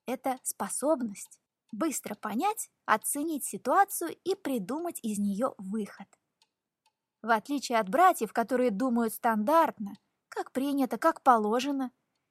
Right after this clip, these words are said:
Иван придумывает нечто невообразимое, чего, может, и в природе-то не бывало. Но именно такой подход и приносит успех. Для других он дурачок. Это ж надо, что придумал, да? А для нас с тобой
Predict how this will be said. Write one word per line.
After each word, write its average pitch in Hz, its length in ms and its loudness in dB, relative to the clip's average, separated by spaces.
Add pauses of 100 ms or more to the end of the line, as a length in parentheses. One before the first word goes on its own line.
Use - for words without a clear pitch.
(180)
Иван 277 420 2
придумывает 277 800 -2
нечто 269 560 -4
невообразимое, 285 1000 2 (320)
чего, 247 240 -2
может, 254 340 2
и 269 40 -2
в - 60 -8
природе-то 330 600 2
не 294 100 0
бывало. 226 520 4 (520)
Но 247 140 2
именно 254 360 2
такой 277 360 4
подход 359 520 2
и - 60 0
приносит 233 560 -2
успех. - 480 -12 (1120)
Для 262 180 -4
других 330 380 -2
он 330 100 2
дурачок. 330 640 4 (380)
Это 220 120 -6
ж - 120 -8
надо, 330 240 4
что 302 180 -4
придумал, 285 600 0
да? 294 260 4 (500)
А 220 120 6
для 294 220 4
нас 359 220 4
с - 40 -6
тобой 311 340 4